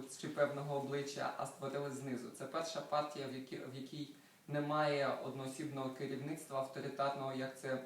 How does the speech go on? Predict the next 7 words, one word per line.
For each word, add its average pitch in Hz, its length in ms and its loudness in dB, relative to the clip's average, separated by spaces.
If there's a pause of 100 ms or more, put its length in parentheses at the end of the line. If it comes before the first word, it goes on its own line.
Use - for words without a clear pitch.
(140)
зазвичай 131 500 0
робиться 120 360 -2
в 123 80 -6
Україні, 135 540 -2 (560)
а 135 240 6
в 135 100 -2
якій 156 320 -2